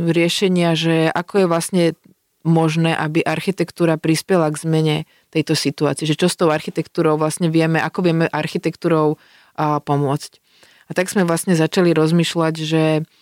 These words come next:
OK, jeden z tých najväčších problémov, a, je bývanie a samozrejme aj vzdelávanie, aj zamestnanosť a práca, pretože tá situácia, a, v našich rómskych komunitách je výrazne iná a je spôsobená výrazne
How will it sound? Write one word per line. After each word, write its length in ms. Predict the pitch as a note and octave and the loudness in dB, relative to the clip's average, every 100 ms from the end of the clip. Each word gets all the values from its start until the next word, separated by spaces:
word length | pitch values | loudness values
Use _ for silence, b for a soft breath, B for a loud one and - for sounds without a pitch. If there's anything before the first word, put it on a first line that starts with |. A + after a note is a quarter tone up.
| b b b | b b b
OK, 220 | E3 - E3+ | -10 -4 0
jeden 300 | G3+ E3+ E3 | 0 2 0
z 60 | - | 2
tých 100 | F3+ | 0
najväčších 380 | D#3 E3+ - F3 | 2 0 -2 -4
problémov, 580 | - D#3 F3+ F3 E3+ E3 | -2 0 0 0 2 2
a, 680 | D#3+ D#3 - D#3 D#3 D3+ D3 | 0 0 -2 -2 0 0 0
je 320 | E3 E3 D3+ | 2 2 0
bývanie 800 | C#3+ C#3+ D3+ D#3+ E3+ F#3+ G#3+ A#3 _ _ _ _ _ | -2 -4 -2 -2 0 -2 -2 -6 _ _ _ _ _
a 60 | D#3+ | -8
samozrejme 480 | E3+ E3 D#3+ D#3 C#3+ | -2 0 0 0 0
aj 240 | D3 D3 | -2 -2
vzdelávanie, 640 | F3+ F3+ E3+ D#3 D3+ D3 | 0 2 2 0 0 0
aj 80 | D3 | 0
zamestnanosť 560 | F#3 F3 D#3+ D#3 D3+ D3 | 0 0 -2 -4 -2 -2
a 80 | D3 | -2
práca, 340 | E3 E3 - D#3+ | -2 -2 -2 -4
pretože 400 | D3+ D#3 D3+ D3 | -2 0 0 -2
tá 80 | |
situácia, 640 | D#3+ D#3 - G3 E3+ E3 D3+ B B B | -4 -4 0 0 0 -2 -2 B B B
a, 300 | - D#3+ D#3 | -4 0 0
v 60 | D#3 | 0
našich 240 | D#3+ F3 | -2 0
rómskych 340 | E3+ E3 - F3 | 0 0 -2 -4
komunitách 520 | - D#3+ D#3 D3+ D#3+ D3+ | -2 0 0 0 0 0
je 20 | |
výrazne 580 | D3+ E3+ E3 D#3 D#3 D3 D3 - _ _ - | 2 2 0 -2 -2 0 -2 -8 _ _ 0
iná 320 | E3+ F3 F3 | 2 4 2
a 80 | D#3 | 2
je 80 | D3+ | 0
spôsobená 640 | - D#3+ D#3+ E3+ E3 D#3 | 0 -2 -2 0 0 2
výrazne 400 | D3+ E3+ E3 E3 | 2 2 2 0